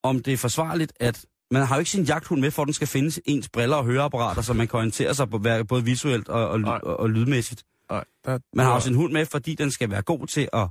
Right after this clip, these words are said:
Speaker 1: snuse byttet op, og den skal... Men det er selvfølgelig to fluer med et smæk, kan jeg godt se. Jeg vil bare anmode om, at man altså i den grad ikke som sådan beskæftiger sig.
Speaker 2: Men hvordan, kan man ringe til Trunte, hvis man har tabt noget?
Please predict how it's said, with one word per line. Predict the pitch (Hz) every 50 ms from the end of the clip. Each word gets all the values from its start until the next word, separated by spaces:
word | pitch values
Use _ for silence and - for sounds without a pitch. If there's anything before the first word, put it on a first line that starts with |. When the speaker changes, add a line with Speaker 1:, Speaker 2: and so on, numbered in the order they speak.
| - _ -
Speaker 1:
snuse | - - 123 113 98 -
byttet | - 160 180 165 165 120
op, | 110 131 160 - - _
og | - - 107
den | 117 113 110
skal... | - - 113 101 - _ - - _ -
Men | 131 139
det | 123 139
er |
selvfølgelig | 123 - 151 175 196 196
to | - - 196 175
fluer | - - 160 156 180
med | 175 147 156
et | 151
smæk, | - - 143 151
kan | - 180 151
jeg | 120
godt | 117 131 135
se. | - 143 117 - - _ - _ _ _ _ _ _ -
Jeg | 120 120
vil | 107
bare | - 101 101 - -
anmode | 87 104 127 127 127 117 -
om, | 95 117 - -
at | 131 120 -
man | 110 110 104 104 - -
altså | 113 107 104 - 110
i | - 117 - - -
den | 160 - 110
grad | - - 110 117 117 - -
ikke | 110 110 127 135 - 185 139 - _ _ _ _ _ _ _ _ _ -
som | - - 131 110
sådan | - - 139 139 - 147 139 120 _ _ _ _ _ _ _ _ _ _ _ _ _ _ _ _ _ _ _ _ _ _ _ _ _ _ _ _ _ _ _ -
beskæftiger | 139 117 - - 135 123 - - - 127 113 104
sig. | - 131 117 104 90
Speaker 2:
Men | 143 143 135
hvordan, | 135 127 127 135 170 196 - - - - 143 143 -
kan | - 143 139
man | 131 127 123 113
ringe | 107 107 135 175 208
til | 247 277 -
Trunte, | - - 214 220 233 -
hvis | 226 202 185 -
man | 190 170 156
har | 147
tabt | 147 - - 165 170 - -
noget? | 160 151 156 170 185